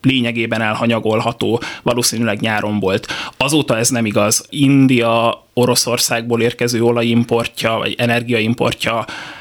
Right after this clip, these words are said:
talán harmincszorosára nőtt, ez óriási növekedés. Borzasztóan alacsony bázisról, tehát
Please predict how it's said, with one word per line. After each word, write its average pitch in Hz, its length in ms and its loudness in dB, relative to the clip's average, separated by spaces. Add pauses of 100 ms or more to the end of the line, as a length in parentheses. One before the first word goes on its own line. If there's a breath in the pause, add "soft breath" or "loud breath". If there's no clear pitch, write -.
(1300 loud breath)
talán 117 280 -2
harmincszorosára 110 1120 -2
nőtt, - 280 -6
ez 110 80 0
óriási 117 500 -2
növekedés. - 600 -4 (380 loud breath)
Borzasztóan 113 600 0
alacsony 107 380 0
bázisról, - 580 -4
tehát - 180 -16